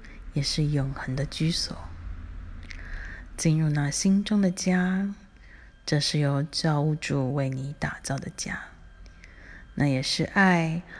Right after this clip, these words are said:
智慧、力量的来源，是你，也是神的居所。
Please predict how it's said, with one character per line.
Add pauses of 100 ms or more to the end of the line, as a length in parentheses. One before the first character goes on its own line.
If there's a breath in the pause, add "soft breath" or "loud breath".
(160 loud breath)
智
慧、 (200)
力
量
的
来
源， (1400 loud breath)
是
你， (200)
也
是
神
的
居
所。